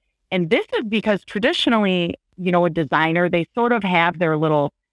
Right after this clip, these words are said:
their little home local market. They're, you know, they can market, you know, people come to them and they can market themselves in that area.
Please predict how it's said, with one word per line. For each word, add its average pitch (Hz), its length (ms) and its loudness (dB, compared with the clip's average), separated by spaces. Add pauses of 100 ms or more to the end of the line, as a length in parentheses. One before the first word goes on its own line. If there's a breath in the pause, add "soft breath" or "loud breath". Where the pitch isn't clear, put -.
(120)
their 170 120 0
little 175 260 2
home 175 320 -2
local 165 300 0
market. 160 640 0
They're, 151 220 0
you 160 200 -2
know, 156 160 4
they 156 140 2
can 156 240 -4
market, 151 360 0
you 170 60 0
know, 151 120 0
people 185 300 -4
come 175 180 -4
to - 120 -20
them 160 240 2
and 151 100 0
they 147 80 0
can 151 180 -6 (320)
market 175 280 0
themselves 165 520 0
in 160 100 0
that 147 280 0
area. 175 520 0